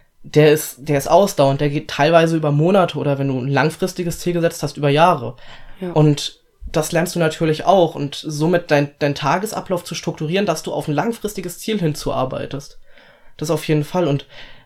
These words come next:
Speaker 1: somit geht es dann auch irgendwann über, dass das Hobby, Triathlon, deine Leidenschaft wird und dann auch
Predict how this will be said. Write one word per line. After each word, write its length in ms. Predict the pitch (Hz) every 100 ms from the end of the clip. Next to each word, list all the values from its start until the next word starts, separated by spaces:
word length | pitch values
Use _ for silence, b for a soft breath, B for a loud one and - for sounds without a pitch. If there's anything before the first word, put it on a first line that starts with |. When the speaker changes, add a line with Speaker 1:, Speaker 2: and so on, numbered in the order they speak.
| -
Speaker 1:
somit 320 | 151 202 196
geht 140 | 185
es 80 | 196
dann 120 | 175
auch 160 | 156 -
irgendwann 440 | 170 208 - 165
über, 260 | - 196 190
dass 160 | 160
das 400 | - 156 - - - _ _ _
Hobby, 560 | - - 185 214 233 269 - - - -
Triathlon, 800 | - 190 254 247 220 226 233
deine 160 | 180 151
Leidenschaft 600 | 139 - 262 - 214 -
wird 140 | 220 190
und 60 |
dann 120 | 185
auch 160 | 143 -